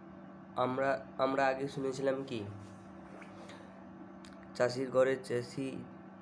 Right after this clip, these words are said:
চাকরির ঘরে চাকরি।" এটা এখন অনেক ক্ষেত্রে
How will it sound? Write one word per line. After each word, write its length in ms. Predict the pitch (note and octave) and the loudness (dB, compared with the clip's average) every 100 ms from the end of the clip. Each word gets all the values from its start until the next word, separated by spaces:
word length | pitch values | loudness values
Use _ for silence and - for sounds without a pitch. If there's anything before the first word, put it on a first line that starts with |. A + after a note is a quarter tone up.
| - | -8
চাকরির 360 | - A#2 B2 B2+ | -4 -2 0 0
ঘরে 240 | B2+ B2+ B2 - | 2 2 0 0
চাকরি।" 420 | A#2 A2+ B2 B2+ D3 - - - - - - - - - - - - - - - - - | -2 0 -4 -4 -6 -8 -14 -16 -16 -16 -16 -16 -16 -16 -16 -16 -14 -12 -12 -14 -6 -4
এটা 200 | C#3 C#3+ | 4 4
এখন 600 | C#3 - D3 D3 C#3+ D3 - - - - - - - - - - - | 4 2 2 2 2 -4 -8 -14 -14 -14 -14 -14 -14 -14 -14 -16 -2
অনেক 280 | C3 C3 C3 | 0 0 -2
ক্ষেত্রে 580 | C3+ B2+ - C3+ C#3+ | -4 -6 -4 -2 -2